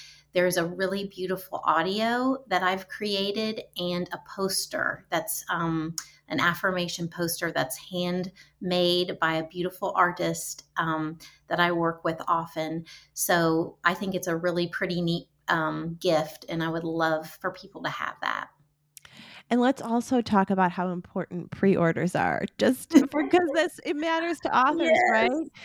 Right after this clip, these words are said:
Speaker 2: Because
Speaker 1: Oh,
Speaker 2: it's
Speaker 1: yes.
Speaker 2: really, really important. And so if you wanna support Rachel, a great way that you can support her is just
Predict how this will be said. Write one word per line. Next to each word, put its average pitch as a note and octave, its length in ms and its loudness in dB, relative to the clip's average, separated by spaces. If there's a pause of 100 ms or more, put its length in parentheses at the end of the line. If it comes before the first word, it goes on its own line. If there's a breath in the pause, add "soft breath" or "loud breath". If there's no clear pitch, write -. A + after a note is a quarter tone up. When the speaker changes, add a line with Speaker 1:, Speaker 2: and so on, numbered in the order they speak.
(200 loud breath)
Speaker 2:
Because D4 300 6
Speaker 1:
Oh, C#4 260 8 (120)
Speaker 2:
it's A3+ 120 0
Speaker 1:
yes. A3 180 6
Speaker 2:
really, D4 380 8
really B3 300 4
important. G#3+ 500 2
And F#3+ 180 -2
so G3+ 440 2 (240 loud breath)
if - 40 -18
you A#3 80 8
wanna A#3 200 4
support A3+ 400 -4
Rachel, G3+ 320 -2
a F#3 80 2
great G3 400 4
way A3 160 2
that G3 80 0
you - 120 -4
can G#3 160 0
support F#3+ 440 2
her F#3 120 4
is F#3 240 2
just F#3 300 -2